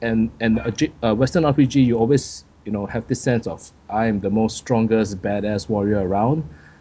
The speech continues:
and I'm here to save the world." And then Mass Effect three especially turns it on its head and says, "To save the world, you gotta die." Uh, and I think Dragon Age do,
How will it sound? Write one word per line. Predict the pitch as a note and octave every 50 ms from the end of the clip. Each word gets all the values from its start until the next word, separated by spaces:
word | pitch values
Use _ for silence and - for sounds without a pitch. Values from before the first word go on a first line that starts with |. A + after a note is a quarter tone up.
| - - -
and | F#2 F#2 F#2 F#2 -
I'm | G2+ G#2+
here | - C3+ A#2+
to | A2+
save | G#2 - - B2 A2+ A2 G#2+
the | -
world." | G#2 G2 G#2+ A2 A#2 D#3 F#3+ F#3 - -
And | - B2+ C3+
then | E3 F3 E3
Mass | D#3 F3+ G3+ - -
Effect | - - D#3 C#3+ - - - -
three | - - D#3 D3 C3 A2+
especially | F#2+ - - A2 - - A2+
turns | - - C#3 C3+ C#3
it | D3
on | A2+ G#2 G#2
its | G2 -
head | - B2+ A#2+ A2
and | G#2+ G#2 -
says, | - B2 A#2
"To | - B2 A2
save | - - C#3+ C3+
the | - A2
world, | G2 A2 A2+ A2+ A2
you | G2+
gotta | F#2 A2 F#2+ F#2+ F2+
die." | E2 - G#2 A2+ C3 C#3 F#2 E2+ F#2 - - - - _ -
Uh, | F#2+ F#2 F#2 F#2 -
and | B2 C3+
I | C3
think | C3+ A3+ G3+ C#3+
Dragon | D#3+ D3+ F#3 G#3
Age | G3+ F3 -
do, | - C3+ D3+ D#3+ E3+ E3+